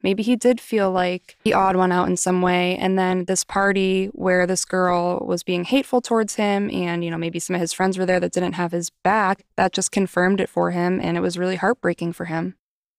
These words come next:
And then on top of that, he's having some family issues, it sounds like. He's not happy living at home.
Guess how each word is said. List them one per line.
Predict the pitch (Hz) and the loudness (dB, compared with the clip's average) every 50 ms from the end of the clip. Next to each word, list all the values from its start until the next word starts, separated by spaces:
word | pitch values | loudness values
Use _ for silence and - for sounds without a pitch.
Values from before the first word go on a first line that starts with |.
| _ _ _ _ _ _ _ _ _ _ _ _ _ _ _ _ _ _ _ _ _ - | _ _ _ _ _ _ _ _ _ _ _ _ _ _ _ _ _ _ _ _ _ 2
And | 226 226 | 4 4
then | 226 214 | 4 6
on | 202 202 196 | 4 2 2
top | - - 185 190 190 - | 0 0 0 0 0 0
of | 208 196 | -2 0
that, | 190 190 185 185 196 220 - - | 2 2 2 2 2 0 0 0
he's | 214 202 196 - | 0 -2 -2 0
having | - 185 185 190 190 180 | 0 0 2 2 0 0
some | - 185 180 | -2 -2 -4
family | - - 180 175 175 185 190 190 196 | -4 -2 -2 0 0 2 2 2 2
issues, | 190 190 - - - 196 208 208 - | 2 2 0 0 2 2 0 0 0
it | 208 - - | -4 -6 -4
sounds | - 190 196 196 202 - | -2 0 0 0 0 0
like. | 214 214 214 | 0 -2 -2
He's | - - 185 - | -4 -4 -4 -2
not | - 180 180 185 | 0 0 0 0
happy | 180 196 196 - 202 202 | 0 0 0 0 0 0
living | 190 196 185 196 190 196 | 2 2 2 2 2 2
at | 196 - - | 0 -2 -2
home. | - 175 170 175 180 190 208 226 | -2 -2 0 0 2 0 0 -2